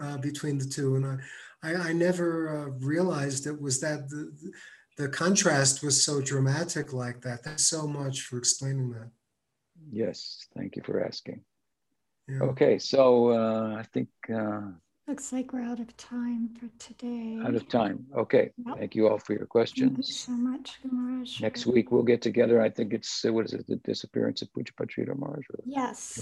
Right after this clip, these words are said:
Speaker 2: yeah.
Speaker 3: yes, next Sunday, Gumaraj
Speaker 2: Talk
Speaker 3: will be
Speaker 2: about that.
Speaker 3: giving a talk on Srila Sridhar Maharaj's Tirobhav. Okay, so just stay on
Speaker 2: Okay.
Speaker 3: for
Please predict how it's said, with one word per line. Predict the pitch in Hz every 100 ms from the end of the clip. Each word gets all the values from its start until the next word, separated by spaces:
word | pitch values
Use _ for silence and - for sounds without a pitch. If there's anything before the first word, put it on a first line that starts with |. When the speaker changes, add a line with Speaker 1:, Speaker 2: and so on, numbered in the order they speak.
| - 269
Speaker 2:
yeah. | 233
Speaker 3:
yes, | 233 -
next | 240 226 -
Sunday, | - 226 220 208 196 185 - - _ _ -
Gumaraj | 254 226 226 226
Speaker 2:
Talk |
Speaker 3:
will | - -
be |
Speaker 2:
about | 262
that. |
Speaker 3:
giving | 285 294 294 285 285
a | 285
talk | 240 - 240 247 262
on | 240 240
Srila | 233 - 226 226 226 226 _ _ _ _
Sridhar | - 240
Maharaj's | 254 220 220 226 226 247 226 - - _ _ _ _ _ -
Tirobhav. | 240 240 262 294 294 294 - _ _ _ _ _ - - _ -
Okay, | 233 285
so | 269 -
just | 294 320 -
stay | - 330
on | 330 294
Speaker 2:
Okay. |
Speaker 3:
for | 254